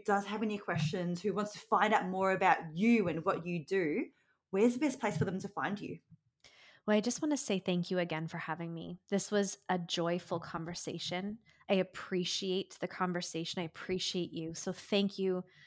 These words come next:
Speaker 2: for doing this podcast, because I know as a podcaster, it is a gift of love, and you do this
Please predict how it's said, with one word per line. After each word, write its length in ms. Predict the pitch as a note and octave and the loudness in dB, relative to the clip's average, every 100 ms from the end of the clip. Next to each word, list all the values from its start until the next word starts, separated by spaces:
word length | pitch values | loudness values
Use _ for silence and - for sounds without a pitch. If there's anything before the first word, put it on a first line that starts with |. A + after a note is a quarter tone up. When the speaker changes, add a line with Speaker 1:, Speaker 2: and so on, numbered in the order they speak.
| - _ | -20 _
Speaker 2:
for 140 | - | -2
doing 380 | F#3 F#3 G3+ A3 | -2 2 2 2
this 160 | G3 - | 0 -2
podcast, 680 | - E3 E3 - D3 - - | -2 -2 -2 -4 -4 -4 -6
because 240 | F3+ G3+ F#3+ | -4 0 4
I 180 | G3 | 4
know 240 | G#3 G#3+ A3 | 4 4 4
as 120 | G#3+ | 4
a 60 | G#3 | 0
podcaster, 1000 | - G3 F#3+ - G3+ - G#3 F3 D3+ - - - - - - | 2 2 4 2 0 0 -2 -2 -2 -8 -14 -20 -20 -16 0
it 180 | G3+ G3+ | 2 2
is 520 | G#3 G3+ G3 F#3+ - - _ _ _ _ _ _ - - | 2 4 4 2 -4 -8 _ _ _ _ _ _ -10 0
a 100 | G#3+ | 2
gift 400 | F#3 G#3+ G#3+ - | 4 2 2 0
of 140 | G#3 | 0
love, 500 | G3 F#3 F3 F#3 A3 - - - _ - | 4 6 6 6 2 -12 -16 -20 _ -4
and 560 | G3 F#3+ F#3 F3+ F3+ F3+ - | 2 4 4 2 -2 -4 -6
you 460 | F#3+ G3 F#3 F#3 F#3+ | 0 2 4 2 0
do 180 | G3+ G#3 | 0 2
this 360 | G3+ G3+ - | 2 2 -2